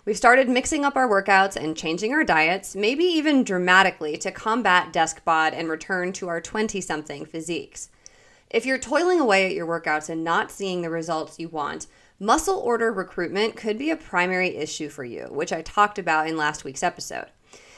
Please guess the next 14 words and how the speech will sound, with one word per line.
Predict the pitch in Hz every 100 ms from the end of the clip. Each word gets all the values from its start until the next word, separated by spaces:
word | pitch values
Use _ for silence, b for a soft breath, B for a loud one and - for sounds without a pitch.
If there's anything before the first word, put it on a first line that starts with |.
| B
But | 220 214
this | 370 370
week, | 220 170 -
I | 202
want | 233 320
to | 311
talk | 254 -
about | 220 208
three | - 226 262 240
other | 185 180
big | 165 151 -
things | 147 156
to | -
consider. | 156 160 - - 64